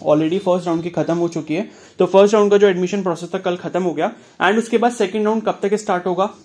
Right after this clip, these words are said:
और लगभग कितनी कट ऑफ जाएगी, फर्स्ट राउंड में कितनी कट ऑफ गई है, उसके बेसिस पर हम एक एनालिसिस करेंगे। और बाकी, अ, जो है, मतलब, किन किन कैंडिडेट्स को पार्टिसिपेट करना चाहिए, किन को नहीं करना चाहिए, तो वो सारी चीजें हम लोग डिस्कस करेंगे, ठीक है।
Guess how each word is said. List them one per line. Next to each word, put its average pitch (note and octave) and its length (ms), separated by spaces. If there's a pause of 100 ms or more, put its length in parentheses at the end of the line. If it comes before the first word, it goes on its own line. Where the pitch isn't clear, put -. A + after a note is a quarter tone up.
और D#3 280
लगभग E3 380
कितनी G3 300
कट F#3+ 180
ऑफ F3+ 120
जाएगी, F3 280
फर्स्ट F#3+ 280
राउंड F3 140
में F#3 80
कितनी F#3 240
कट F3 160
ऑफ E3+ 140
गई D#3+ 160
है, G3 160 (240)
उसके E3+ 240
बेसिस E3+ 320
पर F#3+ 140
हम F3+ 180
एक F3 120
एनालिसिस E3+ 440
करेंगे। D#3+ 420 (320)
और F#3+ 440
बाकी, F3 460 (100)
अ, E3 320
जो E3 120
है, F#3+ 160
मतलब, F#3+ 400
किन G3 160
किन G#3 160
कैंडिडेट्स F#3 420
को G#3 80
पार्टिसिपेट E3 540
करना D#3+ 220
चाहिए, E3+ 220
किन D#3+ 140
को D#3+ 100
नहीं D3+ 160
करना D3+ 200
चाहिए, F#3 180
तो G3+ 100
वो E3 140
सारी D3+ 220
चीजें C#3+ 200
हम C#3 100
लोग D3+ 140
डिस्कस C3+ 280
करेंगे, A#2 300
ठीक G3 200
है। G3 140